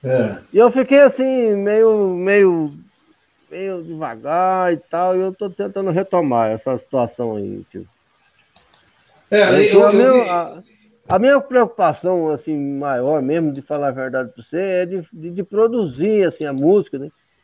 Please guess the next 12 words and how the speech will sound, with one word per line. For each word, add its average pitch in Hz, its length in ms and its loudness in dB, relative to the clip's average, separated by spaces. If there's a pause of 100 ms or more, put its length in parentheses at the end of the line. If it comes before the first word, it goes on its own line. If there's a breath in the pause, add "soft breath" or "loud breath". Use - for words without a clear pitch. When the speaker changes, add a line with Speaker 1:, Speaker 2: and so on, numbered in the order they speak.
(200)
Speaker 2:
E 135 80 -16
de, 156 180 -4 (440)
de 156 220 4
externar, 180 920 4 (480)
externar 185 720 -2
os 156 140 -6
temas, 147 540 -6
assim, 127 220 -16 (1000)
e 135 140 -2
gravar, 147 580 4
né? 190 220 -2 (800)
Agora, 202 720 2